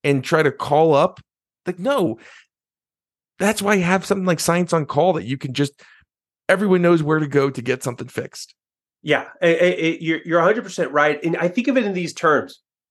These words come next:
Speaker 2: The most important part of that experience is that initial reaction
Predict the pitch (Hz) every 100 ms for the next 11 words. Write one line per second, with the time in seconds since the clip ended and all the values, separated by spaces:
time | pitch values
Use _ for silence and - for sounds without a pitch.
0 | _ _ _ _ _ _ _ _ _ _
1 | 131 143 156 180 214 180 147 - 196 208
2 | 220 196 190 190 180 185 - 143 131 123
3 | 131 120 131 120 123 147 147 135 131 113
4 | 107 104 117 98